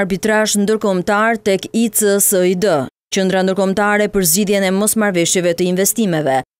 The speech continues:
Në dosjen që është depozituar në një nga gjykatat më të rëndësishme të arbitrazhit në botë, renditen gjashtë paditës: Hydro S R L, Konstruksioni S R L, Francesco Begeti, Mauro De Rencis, Stefania Grigolon dhe Liliana Kondomiti.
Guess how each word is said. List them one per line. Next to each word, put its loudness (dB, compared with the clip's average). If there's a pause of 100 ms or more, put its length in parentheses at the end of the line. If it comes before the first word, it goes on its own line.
Në -2
dosjen 0
që 2
është -2
depozituar 0
në 0
një 0
nga 0
gjykatat -2
më 0
të 0
rëndësishme 0
të 0
arbitrazhit -2
në -4
botë, -2 (180)
renditen 0
gjashtë 0
paditës: 0 (320)
Hydro 0
S 0
R 2
L, 2 (380)
Konstruksioni -2
S -2
R 2
L, 2 (240)
Francesco -2
Begeti, 0 (260)
Mauro 0
De 0
Rencis, 0
Stefania 0
Grigolon 0
dhe 0
Liliana 2
Kondomiti. 0